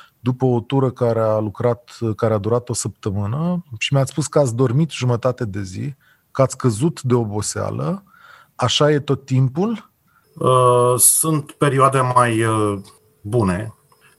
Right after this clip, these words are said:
Speaker 2: și perioade mai proaste, decât că în ultima vreme perioadele mai proaste sunt, uh, mai dese.
Speaker 1: Dar cum ați defini o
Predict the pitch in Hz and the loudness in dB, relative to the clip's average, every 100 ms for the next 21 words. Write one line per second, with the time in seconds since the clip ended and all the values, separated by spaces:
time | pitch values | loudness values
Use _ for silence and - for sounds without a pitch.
0 | - - 117 135 131 131 127 123 110 90 | -12 -8 -2 0 2 2 2 0 0 0
1 | - 92 87 101 117 127 123 120 123 120 | 0 -4 -6 -4 -2 0 0 0 2 2
2 | 120 127 123 123 120 117 117 113 110 - | 4 0 0 2 2 2 2 0 0 0
3 | 113 - 120 101 107 104 - 107 104 101 | 2 2 -2 -4 -4 -4 -4 -2 -2 -2
4 | 101 98 98 87 _ _ _ 107 101 87 | -4 -4 -6 -12 _ _ _ 0 2 2
5 | 80 - - - - - - _ 113 - | -2 -4 -6 -18 -20 -20 -20 _ -6 -2
6 | 156 135 101 110 - 110 110 | 2 2 0 -2 -2 -2 -2